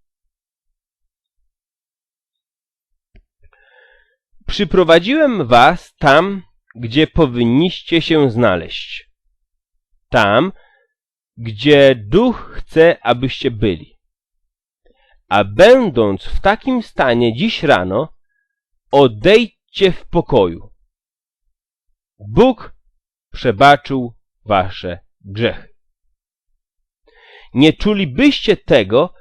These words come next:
jeśli by wam nie wybaczono. Nie czulibyście tego, gdyby Duch Boży nie pracował w was. Radujcie się zatem z tego.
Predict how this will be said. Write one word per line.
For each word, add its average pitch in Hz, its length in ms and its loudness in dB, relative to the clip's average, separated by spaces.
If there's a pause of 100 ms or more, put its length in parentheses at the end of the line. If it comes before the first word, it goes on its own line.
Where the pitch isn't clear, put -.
(140)
jeśli 196 460 2
by 190 220 -2
wam 151 420 4
nie 170 120 4
wybaczono. 180 680 -4 (800)
Nie 143 200 2
czulibyście 175 800 -2
tego, 113 500 -2 (200)
gdyby 123 400 -2
Duch 170 360 -2
Boży 147 600 2
nie 127 260 0
pracował 104 800 -4 (120)
w 110 220 -6
was. - 480 -2 (800)
Radujcie 123 1080 -2
się 135 420 -2
zatem 113 420 -2
z - 120 -20
tego. 87 440 -14